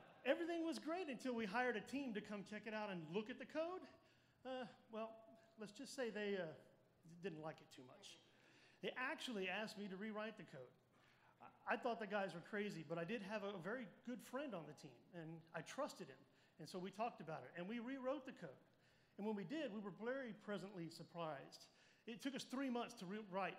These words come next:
what had taken me a year and a half to build. It was a third the size and had twice the functionality.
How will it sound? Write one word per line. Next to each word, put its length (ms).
what 140
had 160
taken 280
me 140
a 120
year 100
and 80
a 140
half 160
to 60
build. 240
It 60
was 120
a 40
third 320
the 80
size 560
and 120
had 160
twice 320
the 100
functionality. 680